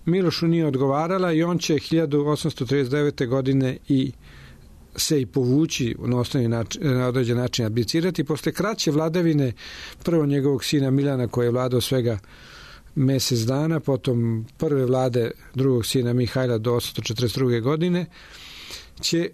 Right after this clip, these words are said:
se uspostaviti takozvana vlada ustavobranitelja. Ustavobranitelja je de facto ula-, oligarhijska vladavina tih državnih savjetnika, koja će trajati do hiljadu osamsto pedeset osme godine. I ta, a, vlada ustavobranitelja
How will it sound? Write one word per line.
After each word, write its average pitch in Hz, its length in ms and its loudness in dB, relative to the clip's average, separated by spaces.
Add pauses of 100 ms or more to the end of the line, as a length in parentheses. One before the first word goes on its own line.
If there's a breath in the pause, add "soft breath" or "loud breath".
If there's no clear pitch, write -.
(120)
se - 160 2
uspostaviti 175 680 0
takozvana 170 720 0
vlada 156 420 2
ustavobranitelja. 135 1080 -2 (340 loud breath)
Ustavobranitelja 175 920 0
je 160 40 2
de 151 120 0
facto 165 340 -2
ula-, 151 240 2 (100)
oligarhijska 151 920 -2 (360 loud breath)
vladavina 151 600 2
tih 143 420 -2
državnih 135 560 0
savjetnika, 156 760 0 (400 loud breath)
koja 151 160 2
će - 140 -2
trajati 151 440 0
do 127 120 0
hiljadu 143 320 0
osamsto 147 380 0
pedeset 131 360 -2
osme 127 260 0
godine. 160 400 0 (580 loud breath)
I 185 200 2 (160)
ta, 196 480 0 (120)
a, 147 240 2
vlada 170 380 2
ustavobranitelja 160 1000 0